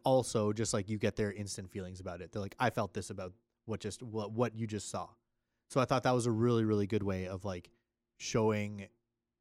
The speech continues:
I mean, it's not even, it's, it's telling, not showing, but it, it was done in a natural way, I thought,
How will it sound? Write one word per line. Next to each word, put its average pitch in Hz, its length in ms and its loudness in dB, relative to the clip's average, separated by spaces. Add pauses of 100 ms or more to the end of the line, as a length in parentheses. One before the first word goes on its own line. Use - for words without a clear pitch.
(520)
I - 60 -2
mean, 175 140 4
it's 151 100 2
not 156 140 4
even, 110 160 0
it's, 104 240 -4
it's 113 160 -2
telling, 107 260 0
not 95 160 -6
showing, 92 400 -2
but 95 220 -6
it, 110 180 -4
it 123 140 0
was 107 260 -4
done 101 400 -2 (400)
in 113 100 -4
a 101 60 -2
natural 92 400 -4
way, 87 180 -4
I 85 60 -12
thought, 87 280 -10